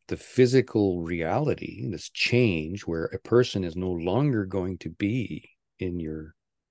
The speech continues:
physical space anymore on this planet, that's just a,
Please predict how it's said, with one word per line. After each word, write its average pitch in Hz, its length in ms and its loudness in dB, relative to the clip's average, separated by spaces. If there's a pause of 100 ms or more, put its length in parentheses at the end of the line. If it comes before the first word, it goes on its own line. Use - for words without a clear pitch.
(140)
physical 98 460 -6
space - 420 -8
anymore 78 540 -8 (680)
on 82 160 -4
this - 160 -10
planet, 95 600 -6 (2500)
that's - 460 -6
just 131 280 -4
a, 120 120 -4